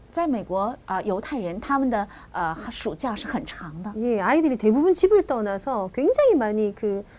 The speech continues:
Speaker 2: 공동체 안에서 활동하는 걸 하게 됩니다.
Speaker 1: 啊，孩子们会离开家庭，在某个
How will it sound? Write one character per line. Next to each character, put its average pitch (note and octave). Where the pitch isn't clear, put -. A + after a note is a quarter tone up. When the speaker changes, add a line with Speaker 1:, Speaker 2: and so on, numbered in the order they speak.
Speaker 2:
공동체 C4
안에서 C4+
활동하는 D#4
걸 F3+
하게 D4+
됩니다. E3+
Speaker 1:
啊， G3+
孩 G#3+
子 C#4
们 C4
会 C#4
离 G3+
开 A3+
家 A3
庭， F#3
在 G#3
某 F#3
个 G3+